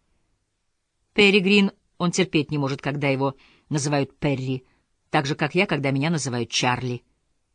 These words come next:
Меня так зовут только те, кто совсем меня не знает.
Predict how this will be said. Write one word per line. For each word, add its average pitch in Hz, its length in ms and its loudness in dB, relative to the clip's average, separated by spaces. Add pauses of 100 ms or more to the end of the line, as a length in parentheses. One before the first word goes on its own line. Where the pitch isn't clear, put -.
(400)
Меня 240 280 2
так 240 180 0
зовут 180 320 2
только 151 260 0
те, 160 200 -2
кто - 160 -6
совсем 196 460 -2
меня 127 180 -4
не 123 120 -4
знает. 117 420 -4